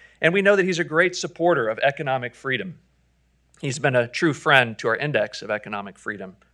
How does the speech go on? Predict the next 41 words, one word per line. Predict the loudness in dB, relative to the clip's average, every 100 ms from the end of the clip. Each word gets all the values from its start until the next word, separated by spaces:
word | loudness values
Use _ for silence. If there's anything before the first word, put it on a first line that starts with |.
| -8
over | -6 -6
the | -6
years | -6 -6
as | -10 -4
well, | 0 0 -2 _ _ _ _ -8
and |
we | -2
are | 2
now | 6 6 4 0 -12
beyond | 0 6 6 6
pleased | 0 -4 -4 -8
to | -4
welcome | 0 0 0
him | -6
to |
Heritage | 2 4 4 0 -8 _ _ -2
as | -2
the | 0
president | 4 4 4 -4
of | -8
Paraguay. | -6 -4 -6 -12 -12 _ _ _ _ _ _
One | 2 2 8
note | 8 8 4
is, | 0 0 2
after | 4 4 4
his | 2 2
remarks, | 2 4 2 0 -2
uh, | 2
Doctor | 4 2 0
Victoria | -6 -4 0 0 0
Coates | 0 0 -2 -10
and | -6
President | -6 -6 -8
Peña | -6 -2 -2
will | -2
have | 2 4 4
a | 0
fireside | 0 4 6 4 2 2 2
chat | 0 2 2 0
to | -8
explore | -10 -8 -4 -2 -4